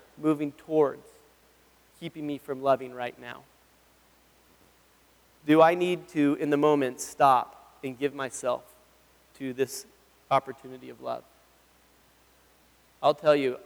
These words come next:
I, I'm a visionary. I think, like, fifty steps out.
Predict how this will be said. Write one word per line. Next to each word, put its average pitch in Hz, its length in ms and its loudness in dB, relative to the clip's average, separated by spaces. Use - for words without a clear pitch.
I, 151 280 2
I'm 139 360 0
a 143 60 2
visionary. 135 540 0
I 131 220 -4
think, 143 500 -8
like, 123 180 -4
fifty 139 260 -4
steps - 360 -6
out. 135 280 0